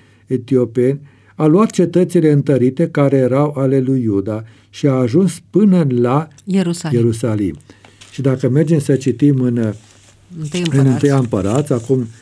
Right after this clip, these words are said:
Speaker 1: urmează un dezastru teribil, teribil, și spune, și, și Sac, versetul douăzeci și șase din Întâi Împărați paisprezece, a luat visteriile casei Domnului, visteriile casei împăratului.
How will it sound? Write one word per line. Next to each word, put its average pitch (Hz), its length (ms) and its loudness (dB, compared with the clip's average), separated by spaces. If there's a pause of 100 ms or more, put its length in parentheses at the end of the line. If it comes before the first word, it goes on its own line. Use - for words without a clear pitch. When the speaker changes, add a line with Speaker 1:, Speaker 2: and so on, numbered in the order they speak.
(140)
Speaker 1:
urmează 113 480 -2
un 110 160 0
dezastru 107 520 -4
teribil, 104 840 0 (340)
teribil, 104 720 -2 (120)
și - 180 -10
spune, 131 560 -2 (920)
și, 151 440 0 (360)
și - 240 2
Sac, - 560 -2 (460)
versetul 143 520 2
douăzeci 131 420 2
și 117 140 -4
șase 131 360 -2
din 113 200 -2
Întâi 113 240 0
Împărați 110 480 -4
paisprezece, 104 1000 -4 (280)
a 123 140 -4
luat 165 420 2
visteriile 135 1120 0
casei 117 540 -4
Domnului, 78 580 -8 (460)
visteriile 143 720 2
casei 139 440 0
împăratului. 113 840 -4